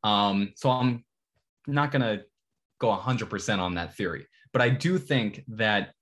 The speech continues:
it should be seen as an indicator to those guys who are kind of on the tail end of the squad that your options would be better served by going elsewhere for the season.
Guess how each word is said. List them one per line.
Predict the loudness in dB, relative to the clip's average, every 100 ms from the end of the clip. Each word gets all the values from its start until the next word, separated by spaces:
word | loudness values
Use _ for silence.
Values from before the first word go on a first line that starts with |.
| _ _ _ -6
it | -4 -2
should | 2 4
be | 4
seen | 2 0 -2
as | -2
an | -4
indicator | -4 -4 -4 -2 -2
to | -4 -4 -2
those | 0 0
guys | 0 0 0
who | -2
are | -4
kind | -2 -2
of | -4 -6 _ _ _ -4
on | -2
the | -2
tail | -4 -2 0 2
end | 0
of | -2
the | -6
squad | -8 0 2 2 0
that | -4 -4 _ _ -8
your | -6 -6 -10 _ _ -4
options | -2 -2 0 -2 0
would | -2
be | 0
better | 0 2 0
served | -2 -2 -2 -4
by | -4
going | -2 -4 -4
elsewhere | -6 -6 -8 -10
for | -10
the | -14
season. | -14 -14 -18